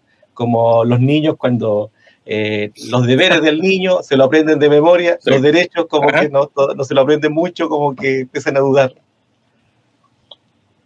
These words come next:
Speaker 2: Hermano, yo creo que esa es una pregunta que no solamente nosotros como personas modernas, eh, no es algo,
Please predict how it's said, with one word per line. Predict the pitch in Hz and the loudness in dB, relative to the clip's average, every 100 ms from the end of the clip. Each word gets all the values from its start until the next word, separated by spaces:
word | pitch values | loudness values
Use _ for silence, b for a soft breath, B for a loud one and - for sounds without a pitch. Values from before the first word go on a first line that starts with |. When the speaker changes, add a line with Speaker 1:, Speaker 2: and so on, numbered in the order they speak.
| _ _ _ _ _ _ | _ _ _ _ _ _
Speaker 2:
Hermano, | 143 143 170 160 147 | -2 0 2 0 -4
yo | |
creo | 147 170 | -8 -10
que | 165 | -10
esa | 151 160 | -10 -12
es | 160 | -8
una | 160 | -8
pregunta | 160 156 156 156 151 135 | -8 -12 -12 -10 -10 -10
que | - 127 117 104 _ _ _ _ _ _ _ _ _ _ _ _ _ _ _ _ _ _ | -12 -12 -14 -18 _ _ _ _ _ _ _ _ _ _ _ _ _ _ _ _ _ _
no | 127 139 | -16 -8
solamente | 175 165 170 156 | -6 -6 -8 -12
nosotros | 160 147 160 165 | -14 -10 -10 -10
como | 143 135 | -10 -12
personas | - 120 147 151 | -8 -8 -8 -10
modernas, | 139 127 127 139 156 165 180 - - _ _ _ _ _ - | -6 -4 0 0 0 -4 -8 -14 -20 _ _ _ _ _ -6
eh, | 147 135 123 120 110 104 95 _ _ _ _ _ _ _ _ _ | 0 0 0 -4 -4 -6 -8 _ _ _ _ _ _ _ _ _
no | - | -10
es | 131 | -2
algo, | 156 156 | -2 -2